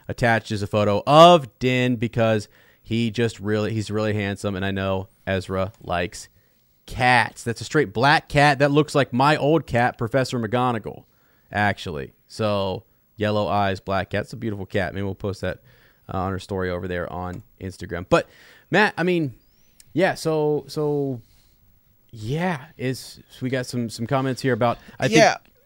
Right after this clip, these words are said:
Speaker 1: you know, Visions and then even just some of this, uh, Mandalorian.
Speaker 2: Yeah, I just, re-, yeah, yeah. Again, it, it's one of those things where it's, it, Visions is, every episode is so different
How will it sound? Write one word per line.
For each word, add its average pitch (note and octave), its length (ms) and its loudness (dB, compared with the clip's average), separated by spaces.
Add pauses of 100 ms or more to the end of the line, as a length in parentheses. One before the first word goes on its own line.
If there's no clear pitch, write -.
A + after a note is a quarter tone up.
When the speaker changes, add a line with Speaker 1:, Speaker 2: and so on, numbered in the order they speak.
Speaker 1:
you C#3 100 -2
know, A#2+ 120 2
Visions C3+ 500 2
and A#2+ 120 2
then A#2 160 0
even G#2+ 220 -2
just G#2 160 -8
some A2+ 160 -4
of G#2+ 80 -2
this, G2+ 240 -6
uh, G#2 80 -4
Mandalorian. G2+ 640 -4
Speaker 2:
Yeah, G3 160 8
I E3 100 10
just, D#3 220 6
re-, F3 120 0
yeah, F3+ 200 10
yeah. D3+ 260 6
Again, F#3+ 520 0
it, F#3+ 180 2
it's A3+ 220 2
one C#4+ 140 0
of B3+ 60 0
those D#3 220 4
things C3 360 -2
where A2 320 0
it's, G#2+ 640 -6 (120)
it, D3 160 -6
Visions F3+ 500 2
is, A2+ 580 -6 (600)
every E3 320 6
episode D3 320 0
is G#2+ 100 -4
so A2 240 2
different B2 500 -2